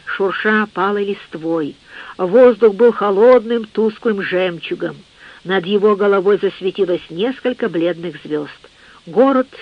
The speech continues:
и дом остались позади. Пели огромные горные сосны. Мимо прошли две женщины. Он увидел, что они деревенские.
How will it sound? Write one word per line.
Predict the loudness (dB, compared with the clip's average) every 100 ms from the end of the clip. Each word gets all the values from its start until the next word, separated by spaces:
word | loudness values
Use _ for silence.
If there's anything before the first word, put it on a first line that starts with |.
| -10
и | -6
дом | -2 2 2 0 -8 -12
остались | -12 -10 -8 -4 -6 -6
позади. | -8 -6 -6 -6 -10 -10 _ _ _ _
Пели | 0 2 2
огромные | 0 -4 -2 0 -2 -4 -4 -4 -4 -12 -20 -14
горные | -4 -2 0 -2 -4 -6 -8
сосны. | -10 -10 -14 -20 -20 _ _ _ _ -20 -20 -20 -8
Мимо | -2 0 0
прошли | 0 -2 -2 -4 -4
две | 0 0 0
женщины. | -2 -6 -6 -12 -12 -14 -20 _
Он | -6 -2
увидел, | -2 -2 0 0
что | 0 -2
они | -2 -2 -6 -8 -6
деревенские. | -2 0 2 0 -4 -16 -16 -16